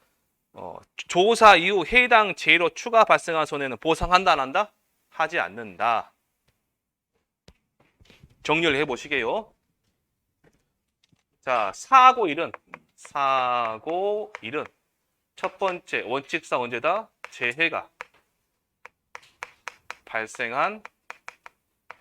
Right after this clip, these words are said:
날이다. 그런데 거기에 이 지속되는 재-, 예시가 가뭄이 나왔고요. 가뭄. 그 다음에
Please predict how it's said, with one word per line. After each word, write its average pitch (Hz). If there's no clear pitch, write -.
날이다. 165
그런데 185
거기에 170
이 139
지속되는 180
재-, 135
예시가 156
가뭄이 185
나왔고요. 98
가뭄. 92
그 -
다음에 98